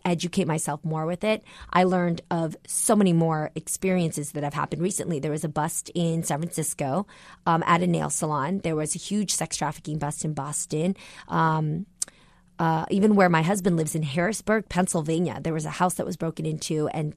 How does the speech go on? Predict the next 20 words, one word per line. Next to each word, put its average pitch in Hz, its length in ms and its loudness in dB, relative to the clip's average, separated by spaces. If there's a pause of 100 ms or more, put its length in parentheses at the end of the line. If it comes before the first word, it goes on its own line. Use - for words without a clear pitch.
nine 170 300 2
children 165 420 -2
were 143 120 -8
sleeping 151 360 -6
in 147 120 -4
that 143 120 -8
house 160 260 -6
that 151 120 -4
were 147 140 -6
all, 151 320 -2 (320)
um, 160 200 0
trafficked 165 520 0
in 160 280 2
from 151 360 -2
Peru. 160 440 0 (320)
So 240 440 8 (1080)
once 233 380 6
I 330 100 8
knew 202 300 6
this, 156 280 -2